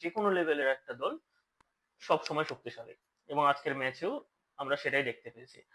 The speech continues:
তারা যথেষ্ট স্কিলফুল এবং তাদের, আহ,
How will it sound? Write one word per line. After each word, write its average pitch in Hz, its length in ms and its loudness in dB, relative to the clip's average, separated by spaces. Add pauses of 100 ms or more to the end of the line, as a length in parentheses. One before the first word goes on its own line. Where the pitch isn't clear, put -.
(220)
তারা 135 140 4
যথেষ্ট 139 420 -2
স্কিলফুল 175 720 -4 (280)
এবং 135 280 0
তাদের, 127 280 4
আহ, 123 360 0